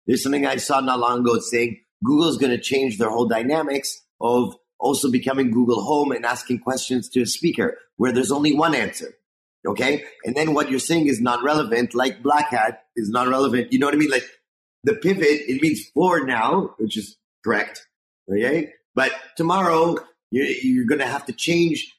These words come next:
your whole strategy of content building, which we have to adapt to the new changes that they do.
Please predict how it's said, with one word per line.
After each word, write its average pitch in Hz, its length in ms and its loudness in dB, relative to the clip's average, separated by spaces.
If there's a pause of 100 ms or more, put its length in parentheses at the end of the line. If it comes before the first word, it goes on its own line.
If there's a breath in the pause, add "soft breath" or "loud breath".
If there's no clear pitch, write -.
your 123 220 2
whole 160 260 2
strategy 147 460 -2
of 123 160 -6
content 170 460 -4
building, 120 380 -2
which 113 340 -6
we 113 120 -2
have 117 220 -4
to 127 80 -2
adapt 135 560 0
to 110 60 -14
the 104 100 -6
new 147 160 0
changes 120 420 -4
that 123 160 -4
they 156 160 4
do. - 160 -4